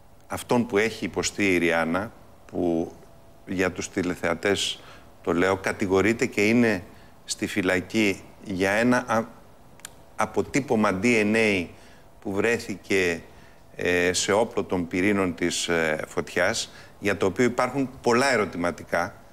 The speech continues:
για το αν αυτό μπορεί να είναι κριτήριο ενοχής. Σε μια, λοιπόν, τέτοια συγκυρία, και δεν ανέφερα τυχαία αυτό το παράδειγμα, ε, όπως και το παράδειγμα του Τάσου του Θεοφίλου, που πριν από, που για πέντε χρόνια ήταν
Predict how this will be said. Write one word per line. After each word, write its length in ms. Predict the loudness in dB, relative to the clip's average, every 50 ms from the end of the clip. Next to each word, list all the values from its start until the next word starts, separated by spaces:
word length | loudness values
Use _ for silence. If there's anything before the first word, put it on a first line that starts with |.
| -20 -20 -20 -20 -20 -20 -20 -8
για 140 | -6 -6 -2
το 120 | 0 0
αν 140 | 2 2 0
αυτό 200 | 0 0 -2 0
μπορεί 300 | 2 2 2 4 4 2
να 120 | 2 2
είναι 180 | 2 2 2 0
κριτήριο 760 | -2 -2 -8 -10 -4 0 0 2 2 2 2 2 2 0 -2 -6 -14 -20 -20 -20 -12 -8
ενοχής. 600 | -4 -4 -2 -4 -2 -2 -2 -2 -2 -2 -6 -10 -14 -20 -20 -20 -20 -20 -20 -20 -10
Σε 240 | -8 -4 -2 0 0
μια, 200 | 2 2 2 2
λοιπόν, 400 | 2 0 0 0 0 0 0 0
τέτοια 280 | -2 -2 -2 -2 -4
συγκυρία, 600 | -4 -2 -4 -2 0 0 2 2 4 2 2 0 -2 -8 -18 -20 -20 -20 -20
και 220 | -10 -8 -6 -6 -6 -8 -10
δεν 340 | -6 -2 0 0 2 2 2
ανέφερα 500 | 2 2 2 0 0 -2 -2 -2 -2 -4
τυχαία 280 | -6 -8 -4 -2 -2
αυτό 200 | -2 -2 -6 -8
το 120 | -8 -8 -4
παράδειγμα, 680 | -2 0 2 2 2 2 0 -2 -2 -2 -2 -4 -4 -6 -12 -20 -20 -20 -20 -20 -20 -20 -20 -18 -8
ε, 220 | -4 0 0 0 0 0
όπως 340 | 0 0 0 0 0 -2 -2
και 80 | -2 -2
το 120 | -2 0
παράδειγμα 380 | 2 2 2 2 2 0 -2 -2
του 120 | -4 -4
Τάσου 340 | -2 -2 -2 -2 -2 -4 -6
του 280 | -6 -8 -8 -8 -10 -12 -16 -18 -4
Θεοφίλου, 840 | 0 2 2 2 2 0 -4 -6 -12 -14 -4 0 0 2 2 0 -2
που 160 | -4 -8 -8
πριν 240 | -4 -2 -2 0 0
από, 420 | -2 -2 0 0 0 0 0 -4 -8
που 120 | -8 -4 -2
για 120 | -2 0
πέντε 240 | 0 -2 -2 0 -2
χρόνια 300 | 0 0 0 0 0 -2
ήταν 340 | -2 -2 -4 -2 -2 -2